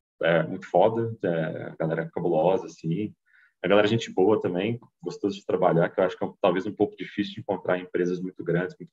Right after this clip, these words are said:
consolidadas. É, eu acho que é um negócio que você encontra em startup, é que a gente tem um pouco dos dois, né? Putz, a gente tem a segurança de ter um gigante ali de,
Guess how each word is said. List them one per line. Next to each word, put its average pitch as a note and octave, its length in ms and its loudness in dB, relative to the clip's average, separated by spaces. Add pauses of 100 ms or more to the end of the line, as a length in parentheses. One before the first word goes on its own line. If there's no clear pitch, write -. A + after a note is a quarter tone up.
consolidadas. F2 880 -4 (680)
É, D#2+ 760 0
eu F2+ 60 0
acho - 140 -2
que - 80 0
é F#2+ 40 0
um F#2+ 120 -2
negócio F#2 320 0
que - 60 -20
você G2+ 60 -4
encontra F2+ 300 -6
em F2+ 40 -8
startup, F2+ 560 0
é F#2 40 -8
que - 80 -6
a G2 40 0
gente F#2+ 160 -8
tem G2+ 100 -2
um G2 80 -6
pouco F2 220 -2
dos F2 160 -8
dois, G#2+ 240 0
né? F#2+ 100 -6
Putz, - 240 -14
a - 20 -10
gente - 140 -12
tem G#2 80 2
a G2+ 60 0
segurança G2 580 0
de - 100 -16
ter G2+ 100 -4
um F#2+ 60 0
gigante F#2 440 -2
ali F2 100 -4
de, E2 480 -6